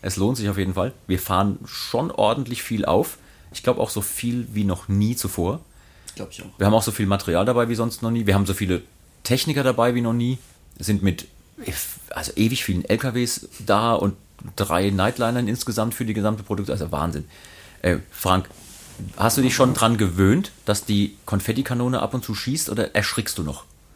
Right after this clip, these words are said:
Speaker 1: Fällt dir der Käsekuchen manchmal noch aus der Hand, wenn die Konfettikanone losgeht, oder, oder geht's mittlerweile?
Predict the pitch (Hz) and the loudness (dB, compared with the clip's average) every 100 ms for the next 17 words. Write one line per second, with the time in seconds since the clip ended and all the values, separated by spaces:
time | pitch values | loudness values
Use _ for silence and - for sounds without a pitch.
0 | _ - - 139 147 120 107 131 127 131 | _ 0 4 6 6 4 4 2 2 0
1 | 127 123 107 117 - 120 113 - 101 101 | -2 0 2 2 2 2 2 2 0 2
2 | 90 95 147 - - - - - 107 110 | 2 2 0 -4 -18 -20 -20 -2 0 4
3 | 110 113 110 120 110 110 113 107 113 113 | 4 4 4 2 0 0 0 0 0 -2
4 | 117 - 95 98 - - - 98 92 90 | -4 -2 -2 -4 -8 -14 -2 -2 0 -2
5 | - 80 64 60 50 | -2 -6 -6 -8 -12